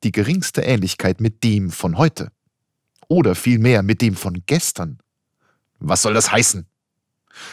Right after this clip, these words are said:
Nun, Eisenecker hat die letzten Jahre unter dürftigsten Verhältnissen gelebt und dabei Tag und Nacht gearbeitet. Sie selbst würden ihn nicht wiedererkannt haben.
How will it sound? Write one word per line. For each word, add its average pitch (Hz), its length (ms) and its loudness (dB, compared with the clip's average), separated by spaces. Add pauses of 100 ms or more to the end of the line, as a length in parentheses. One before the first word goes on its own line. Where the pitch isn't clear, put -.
(440)
Nun, 139 460 2 (440)
Eisenecker 104 680 2
hat - 240 -2
die 98 100 -2
letzten 107 560 -2
Jahre 127 500 2
unter 104 320 -2 (180)
dürftigsten - 640 -2
Verhältnissen 117 640 -2
gelebt 78 460 -6 (320)
und - 200 -2
dabei 107 280 2
Tag 131 420 -4
und 98 180 -6
Nacht - 340 -2
gearbeitet. 104 680 -4 (320)
Sie 131 220 2
selbst 170 480 0
würden 104 220 2
ihn 98 140 0
nicht 101 200 -2
wiedererkannt 90 520 -2
haben. 87 320 -4